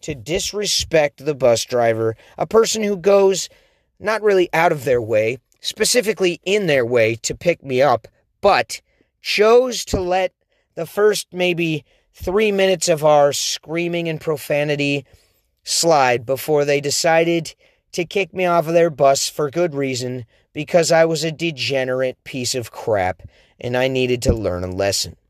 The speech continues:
Now, I will never forget that day or that bus driver. Good for you, sir, now that I look back upon that. Had I been the bus driver in that position and some kids had disrespected me in the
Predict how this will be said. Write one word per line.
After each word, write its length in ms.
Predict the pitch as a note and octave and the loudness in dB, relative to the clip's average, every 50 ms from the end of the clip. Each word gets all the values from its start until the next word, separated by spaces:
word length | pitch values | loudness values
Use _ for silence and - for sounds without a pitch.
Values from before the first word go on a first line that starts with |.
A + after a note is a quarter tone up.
| _ _ _ _ _ _ _ _ _ _ _ _ _ _ _ _ _ _ - | _ _ _ _ _ _ _ _ _ _ _ _ _ _ _ _ _ _ -10
Now, 120 | A2 A2 | -6 -4
I 180 | - A2+ C#3+ E3+ | 0 2 2 4
will 120 | F#3 F#3 | 4 2
never 240 | F3 E3 E3 E3+ D#3+ | 2 0 0 -2 -2
forget 360 | - D#3 D#3 C#3 D#3 D3+ - | -2 -2 0 2 2 2 4
that 200 | D#3 C#3+ C3+ - - | 4 2 2 2 4
day 200 | C3 C3 C#3 C#3 | 4 4 4 4
or 160 | C#3 D#3 D#3+ | 4 2 4
that 200 | D#3+ D#3+ D3 - | 4 2 2 2
bus 220 | - C3 C3+ - | -2 -2 -2 -2
driver. 480 | - - C3 A#2+ A#2 A2+ B2 C3 B2+ - _ _ _ _ _ _ _ _ _ _ _ _ _ _ _ _ _ _ - | -4 -2 -2 -2 -2 -2 -4 -8 -10 -12 _ _ _ _ _ _ _ _ _ _ _ _ _ _ _ _ _ _ 0
Good 240 | E3 F#3 A3+ G#3+ | 2 4 4 2
for 180 | F3 - G3 F#3 | 0 -4 -6 -6
you, 280 | D#3 C3 C3 C3+ C#3+ D3+ | -6 -6 -6 -6 -6 -6
sir, 440 | - - E3 D#3+ D#3 E3 D#3+ D#3 _ _ - | -6 -4 -2 -2 -2 -2 -4 -8 _ _ -8
now 160 | C#3+ C#3+ D3 | -6 -4 -4
that 120 | C#3+ D3 C#3 | 0 2 4
I 80 | C3 | 4
look 200 | C3+ C#3 C#3 B2 | 4 2 0 -2
back 260 | - A#2+ A#2+ C3 - - | -2 -2 0 0 -2 -4
upon 300 | - - D3 C#3 C#3+ D3 | -6 -4 -2 -2 -2 -2
that. 200 | C#3+ D3 D3 _ _ _ _ _ _ _ _ _ | -2 -4 -4 _ _ _ _ _ _ _ _ _
Had 320 | _ - - G3+ A3+ A3+ A3 - | _ -4 -2 0 0 0 0 0
I 240 | D#3 E3 F#3 A3 | 0 0 0 0
been 240 | A3 F3 G#3+ G#3+ G#3+ | 0 0 -2 -2 -2
the 80 | G#3+ F#3+ | -2 -2
bus 280 | D#3+ E3 F3 F3 - | 0 0 0 0 -2
driver 360 | - F3 F3 E3+ F3 D#3+ F3 F3 | -4 -2 0 0 0 0 -2 -4
in 100 | E3+ E3 | -2 -2
that 180 | D#3+ D#3+ D#3+ | -2 -2 -2
position 560 | - E3 C#3 D3+ D#3 D3+ D3+ E3 D#3 D#3 D#3 - _ _ _ - | -4 -4 -4 -2 -2 -2 -2 -4 -6 -6 -8 -12 _ _ _ -10
and 140 | C#3+ D3 - | -8 -6 -6
some 180 | - D#3 D3 A#2+ | -4 -6 -6 -8
kids 360 | - - E3+ E3+ E3 D#3 - | -6 -4 -2 -2 0 0 0
had 140 | F3 D#3 C3 | 0 0 0
disrespected 680 | D#3 D#3 - D3+ C#3 - - D#3 C#3+ D3 - D3+ C3+ | 0 -2 -2 -4 -6 -4 -2 0 0 0 -2 -4 -8
me 220 | D3 D3+ D3+ D#3 D3 | -6 -4 -4 -4 -4
in 240 | - C#3 C#3+ D3 | -4 -6 -4 -4
the 220 | D3 D3 D3+ - | -4 -4 -6 -8